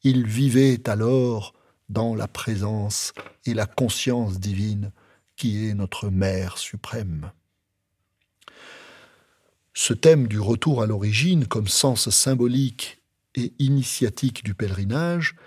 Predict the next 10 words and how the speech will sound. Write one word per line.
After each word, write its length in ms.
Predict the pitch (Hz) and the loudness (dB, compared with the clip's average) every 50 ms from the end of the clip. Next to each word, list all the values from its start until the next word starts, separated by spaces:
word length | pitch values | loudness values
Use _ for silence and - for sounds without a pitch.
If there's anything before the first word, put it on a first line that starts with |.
| - - - - - _ _ _ - | -20 -20 -20 -20 -20 _ _ _ 0
est 120 | 147 143 135 | 0 0 2
particulièrement 960 | - - 208 196 - - - 170 139 - 156 131 127 120 113 120 123 117 | 2 2 2 2 0 -2 -6 -4 -2 0 2 2 4 2 2 2 0 0
présent 520 | 110 - - - 110 101 117 151 160 165 151 | 0 -2 -4 -4 -2 2 2 2 2 2 2
dans 140 | 117 107 107 | 0 0 0
la 120 | 107 104 | 0 -2
sourate 640 | - - - - 147 135 139 175 180 - - - - | -2 -4 -4 -2 -2 0 0 2 0 0 -2 -4 -8
dite 600 | 113 107 170 240 226 156 - - - - - - _ _ _ _ _ _ _ | -4 0 2 2 2 2 0 -6 -10 -10 -12 -16 _ _ _ _ _ _ _
du 180 | 110 101 120 120 | -2 0 0 0
pèlerinage, 920 | 117 123 113 104 95 104 107 98 101 101 98 92 92 98 95 95 - 104 101 | 2 0 0 0 0 0 0 0 0 0 0 0 0 -2 -2 -2 -4 -4 -4
Souratul 760 | - - - - 131 120 113 117 127 127 117 104 - 107 95 | -6 -4 -2 2 2 2 2 2 2 2 0 -2 -4 -6 -6